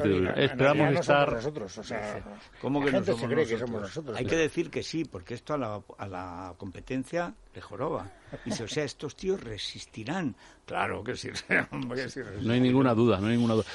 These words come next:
Speaker 1: ¿Sabes? Tengo una anécdota con, por eso que dices, el A B C tiene que ser el periódico de las derechas, yo coincido. El tema es cómo hace, qué fórmula
Speaker 3: Sí,
Speaker 1: haces,
Speaker 3: eso es, que no
Speaker 1: y
Speaker 3: es
Speaker 1: la
Speaker 3: fácil,
Speaker 1: estrategia
Speaker 3: no
Speaker 1: y
Speaker 3: es
Speaker 1: estas
Speaker 3: fácil.
Speaker 1: cosas. Me acuerdo cuando llegué a Valencia, Las Provincias es un periódico muy parecido al A B C. Ese,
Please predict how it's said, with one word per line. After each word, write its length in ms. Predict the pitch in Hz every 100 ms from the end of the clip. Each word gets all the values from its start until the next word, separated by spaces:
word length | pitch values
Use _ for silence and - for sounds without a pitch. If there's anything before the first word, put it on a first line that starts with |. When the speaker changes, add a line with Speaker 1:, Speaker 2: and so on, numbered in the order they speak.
| -
Speaker 1:
¿Sabes? 220 | 156 147
Tengo 160 | 190
una 80 | 208
anécdota 560 | 170 165 156 135 131 117
con, 520 | 120 117 110 104 -
por 140 | - 127
eso 120 | 143
que 80 | 131
dices, 240 | 107 104
el 220 | 101 95
A 20 | 98
B 80 |
C 100 | 95
tiene 140 | 104 101
que 80 | 101
ser 120 | 98
el 40 |
periódico 280 | 87 95 95
de 40 |
las 140 | 90 87
derechas, 260 | 98 -
yo 160 | 92 113
coincido. 540 | - 107 92 110 85 82 - - -
El 100 | -
tema 220 | 107 104
es 80 | 117
cómo 360 | - 110 104 101
hace, 300 | - 101 - -
qué 80 | -
fórmula 460 | - 107 147 117 123
Speaker 3:
Sí, 60 |
Speaker 1:
haces, 120 | 135 165
Speaker 3:
eso 60 | 107
es, 80 | -
que 120 | 127
no 120 | 123
Speaker 1:
y 20 |
Speaker 3:
es 60 | 156
Speaker 1:
la 60 | 113
Speaker 3:
fácil, 180 | 110 110
Speaker 1:
estrategia 360 | 104 147 120
Speaker 3:
no 40 | 156
Speaker 1:
y 60 |
Speaker 3:
es 60 | 135
Speaker 1:
estas 180 | - 107
Speaker 3:
fácil. 60 | - - 95
Speaker 1:
cosas. 20 | - - - - -
Me 80 |
acuerdo 240 | 107 147 165
cuando 180 | 151 127
llegué 240 | 110 120
a 60 | 127
Valencia, 580 | 120 139 131 - 110 - -
Las 140 | 117 107
Provincias 340 | 123 139 151
es 60 | 143
un 60 |
periódico 320 | 123 131 120
muy 240 | 107 123 113
parecido 720 | 92 87 82 - 101 80 78
al 80 | 80
A 60 | 85
B 80 |
C. 240 | 85 113 95
Ese, 340 | 95 - 107